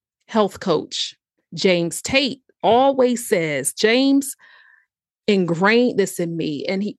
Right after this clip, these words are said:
always said, "Until you eliminate the mental, emotional, spiritual fat from your body, then the physical fat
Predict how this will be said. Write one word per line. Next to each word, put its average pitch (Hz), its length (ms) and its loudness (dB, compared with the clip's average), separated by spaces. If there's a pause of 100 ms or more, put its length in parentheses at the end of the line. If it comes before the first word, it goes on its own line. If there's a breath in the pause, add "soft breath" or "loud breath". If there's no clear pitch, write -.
always 285 480 0
said, 165 340 0
"Until 330 640 0
you 285 220 0
eliminate 175 760 -2 (140)
the 165 300 -2 (460)
mental, 247 960 2
emotional, 208 1080 -2 (760)
spiritual 240 1040 0
fat - 720 -2 (160)
from 196 340 -2
your 180 180 0
body, 175 680 -2 (1080)
then 220 500 2 (140)
the 190 400 2 (100)
physical 254 680 0
fat 160 460 -4